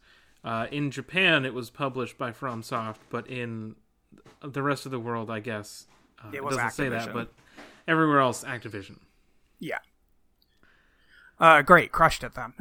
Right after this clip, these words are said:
Speaker 2: Um,
Speaker 1: Yeah. You, you
Speaker 2: so yeah.
Speaker 1: insert the parry sound.
Speaker 2: Yeah. So it's a, um, it's a third-person action game. Uh, there's no multiplayer component to it.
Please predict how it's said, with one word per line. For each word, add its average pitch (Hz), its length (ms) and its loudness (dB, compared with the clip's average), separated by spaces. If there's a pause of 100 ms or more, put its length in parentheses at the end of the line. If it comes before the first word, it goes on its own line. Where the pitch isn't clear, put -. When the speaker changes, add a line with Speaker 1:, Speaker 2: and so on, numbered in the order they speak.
Speaker 2:
Um, 165 800 4
Speaker 1:
Yeah. 139 100 -14
You, 127 100 -14
you 170 220 -14
Speaker 2:
so 233 220 6
yeah. 240 300 8
Speaker 1:
insert 202 400 2
the 170 320 0
parry 175 380 0
sound. 117 600 -4 (1500)
Speaker 2:
Yeah. 165 280 6 (500)
So 208 280 10
it's 202 260 6
a, 208 240 10
um, 143 600 8 (420)
it's 180 160 -2
a 175 60 -4
third-person 196 560 4
action 156 400 2
game. 147 440 0
Uh, 143 280 4
there's 180 340 6
no 220 260 12
multiplayer 175 580 0
component 208 520 2
to 214 200 -2
it. 226 220 0